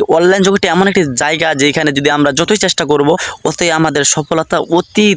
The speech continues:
তাড়াতাড়ি আসবে। কারণ ভাই, সফলতা কিন্তু সবাই পায় না, সবাই টাকা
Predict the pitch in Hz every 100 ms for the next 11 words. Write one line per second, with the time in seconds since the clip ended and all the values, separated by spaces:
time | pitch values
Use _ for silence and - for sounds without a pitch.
0 | - 185 175 156 143 113 - 147 170 165
1 | 190 - - - - - - 160 185 196
2 | 196 - 139 139 104 85 - - - _
3 | _ - - - - 156 175 160 160